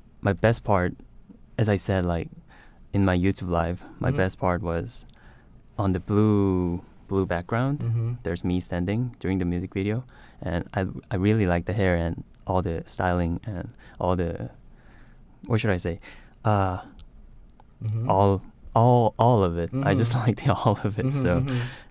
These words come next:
Speaker 1: that's my favorite, um, shot
Speaker 2: Mm-hmm.
Speaker 1: of music video.
Speaker 2: Right.
Speaker 1: And about the album cover,
Speaker 2: Mm-hmm.
Speaker 1: uh,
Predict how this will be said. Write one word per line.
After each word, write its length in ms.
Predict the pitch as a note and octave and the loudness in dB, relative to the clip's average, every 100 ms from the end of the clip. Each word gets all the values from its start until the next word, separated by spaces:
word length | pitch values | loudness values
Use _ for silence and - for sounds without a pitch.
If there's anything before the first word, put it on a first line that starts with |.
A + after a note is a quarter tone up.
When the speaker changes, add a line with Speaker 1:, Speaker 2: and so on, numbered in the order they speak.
| - - - A#2 | -20 -16 -2 2
Speaker 1:
that's 180 | A#2+ | 4
my 140 | A#2+ G2 | 4 4
favorite, 460 | G2+ F#2+ F#2 F2 - - - - | 4 4 6 4 0 -14 -20 -10
um, 380 | - F2+ E2+ - - - - - - | -4 -4 -4 -6 -12 -20 -20 -20 -14
shot 360 | - F#2 F2+ A#2+ - | -6 0 0 -2 -4
Speaker 2:
Mm-hmm. 280 | B2 B2 A2 | -2 0 0
Speaker 1:
of 60 | |
music 320 | F2 E2+ F2 - | -2 -2 -4 -4
video. 320 | E2+ F2 G2 | -4 -2 -2
Speaker 2:
Right. 480 | G#2+ A2 G#2 G#2 A#2 - | 0 2 0 -2 -6 -10
Speaker 1:
And 460 | - E2+ E2 D#2+ - - - - - - - - - - - - - | -6 -4 -2 -4 -8 -16 -20 -20 -20 -20 -20 -20 -20 -20 -20 -20 -2
about 340 | A#2 C#3 A#2+ | 2 4 4
the 80 | A#2 | 2
album 280 | G#2 G#2 G2+ | 2 2 2
cover, 500 | - A2 F#2+ F2 F2 | 0 0 2 2 0
Speaker 2:
Mm-hmm. 280 | A2 A2 G2+ A2+ - - - - - - - - - - | -2 -4 -6 -10 -14 -20 -20 -20 -20 -20 -20 -20 -20 -12
Speaker 1:
uh, 760 | A#2+ G#2+ F#2 F2+ F2+ F2 F2 | -4 -2 0 0 0 -2 -4